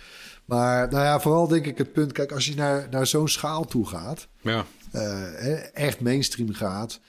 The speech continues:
Speaker 1: ja, dan wil je inderdaad bijvoorbeeld wel dat jij gewoon bij je lokale fietsenboer met je Venmo terecht kan.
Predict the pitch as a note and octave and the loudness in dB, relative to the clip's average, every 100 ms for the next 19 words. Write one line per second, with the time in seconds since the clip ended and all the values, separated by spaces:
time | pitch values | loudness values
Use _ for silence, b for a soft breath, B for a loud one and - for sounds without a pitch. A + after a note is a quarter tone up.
0 | b b - - F#2 G#2+ A2+ C3 B2+ B2 | b b -12 -6 -4 -2 2 4 6 4
1 | B2 A#2+ A#2+ A2+ G#2+ A2+ G#2 B2+ D3+ G#2+ | 4 2 2 2 0 -2 0 2 2 2
2 | G2 A2 G2+ A2+ G#2+ G#2+ G#2+ G#2+ G#2 A#2 | -2 -2 -2 -2 -2 -2 -2 -2 0 0
3 | G#2+ G#2 E3+ - A#2+ F#2+ F#2+ A2 D3+ b | 0 -2 -2 -2 -4 -4 -4 -4 -4 b
4 | b b - A2 A#2 C3 E3 G3+ - A#2 | b b -8 -4 0 0 2 0 0 0
5 | G#2 - G2 D#2+ | 0 -4 -8 -8